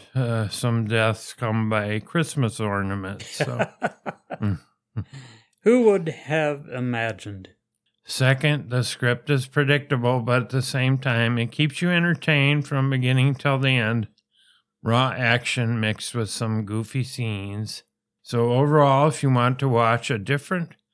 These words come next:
Speaker 1: brutal action Christmas thriller, this one is for you. <laughs> Here,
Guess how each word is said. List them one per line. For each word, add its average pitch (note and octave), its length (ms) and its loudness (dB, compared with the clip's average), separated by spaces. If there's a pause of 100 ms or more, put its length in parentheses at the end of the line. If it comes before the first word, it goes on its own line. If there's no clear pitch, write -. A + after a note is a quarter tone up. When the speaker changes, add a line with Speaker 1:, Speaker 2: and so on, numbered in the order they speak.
(280)
Speaker 1:
brutal C#3 580 4
action C#3+ 540 2
Christmas E3 640 0
thriller, D3+ 580 0
this A#2+ 300 -6
one B2 220 -2
is C3 200 -2
for C3 240 -4
you. G#2+ 520 -4 (840)
<laughs> - 20 -4 (1000)
Here, C#3 260 4